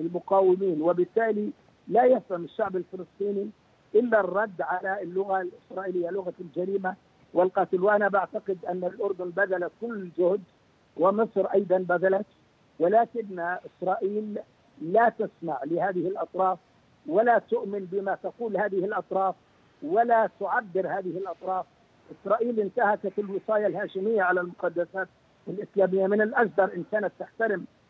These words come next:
الأطراف الإقليمية والدولية أن لا تقوم بالدخول وتدنيس المسجد الأقصى، وأن تمنع المستوطنين ووزير ال-، الحرب أو وزير ال-، ال-، ال-،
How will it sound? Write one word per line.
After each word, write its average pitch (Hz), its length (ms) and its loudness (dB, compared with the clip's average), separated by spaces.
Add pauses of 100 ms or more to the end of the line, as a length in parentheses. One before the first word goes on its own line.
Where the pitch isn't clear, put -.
(160)
الأطراف 190 480 0
الإقليمية 190 500 -2
والدولية 202 720 0 (400)
أن 240 200 2
لا 208 220 4
تقوم 220 520 -2 (220)
بالدخول 196 640 -4
وتدنيس 196 580 -2 (500)
المسجد 190 460 2
الأقصى، 214 360 -4
وأن 190 360 2
تمنع 202 300 0
المستوطنين 190 840 -2 (440)
ووزير 185 640 4
ال-، 180 400 -4
الحرب 175 500 0
أو 170 260 2
وزير 190 300 2
ال-، 180 260 -6 (520)
ال-، 175 200 -2
ال-، 160 240 0